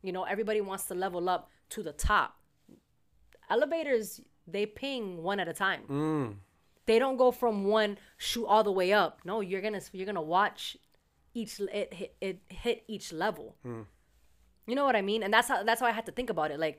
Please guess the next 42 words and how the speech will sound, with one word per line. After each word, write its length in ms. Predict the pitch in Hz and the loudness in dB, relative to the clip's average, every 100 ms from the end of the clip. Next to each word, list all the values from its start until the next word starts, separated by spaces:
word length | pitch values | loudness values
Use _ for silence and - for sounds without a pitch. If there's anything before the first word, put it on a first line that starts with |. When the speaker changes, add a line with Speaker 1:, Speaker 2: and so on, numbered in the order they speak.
| - - | -14 -6
Speaker 1:
when 100 | 226 | -4
you 100 | 247 | -2
le-, 120 | 247 | -2
we 100 | 277 | -2
think 140 | 330 | 0
about 160 | 311 254 | 4 6
leveling 300 | 233 226 208 | 6 4 2
up, 140 | 220 220 | 4 2
everyone's 280 | 190 185 175 | -2 -6 -8
like, 100 | 170 | 0
"Oh, 160 | 233 | 0
we're 120 | 196 185 | 0 -2
gonna 100 | 190 | -6
go 80 | |
from 100 | 180 | -10
zero 160 | 175 208 | -2 -2
to 120 | 202 | -2
a 40 | 170 | -6
hundred," 340 | 190 165 156 | -6 -4 -2
like 120 | 170 | -2
an 100 | 180 - | -4 6
overnight 440 | 233 214 208 202 | 8 8 2 0
sensation. 680 | - 196 185 185 190 - 156 | -2 -4 -2 -2 -4 -6 -8
Speaker 2:
Ext-, 300 | 123 113 - | -8 -6 2
Speaker 1:
But 120 | 247 | 4
it's 180 | 226 226 | 4 4
like, 100 | 226 | 2
Speaker 2:
it's 80 | - | 2
called 360 | - 139 135 120 | -2 2 2 2
being 260 | 131 123 | 0 0
an 80 | 117 | -2
extremist, 880 | 107 - - 113 110 104 92 85 - - | -4 -8 -8 -6 -6 -6 -8 -10 -12 -8
and 140 | 110 | -8
it 120 | 107 | -6
doesn't 160 | - 110 | -6 2
Speaker 1:
Right. 260 | 185 131 101 | 2 2 -4
Speaker 2:
work. 360 | 101 92 78 - - - _ _ _ - | -8 -8 -10 -16 -20 -20 _ _ _ 8
Speaker 1:
Overnight 400 | 311 339 330 311 | 10 10 6 4
sensations 800 | 294 - 269 302 381 403 427 - | 0 6 6 6 2 2 0 -4
don't 360 | 170 254 240 | 2 4 8
last 320 | 233 190 - 175 | 10 10 6 -4
long. 240 | 143 | -4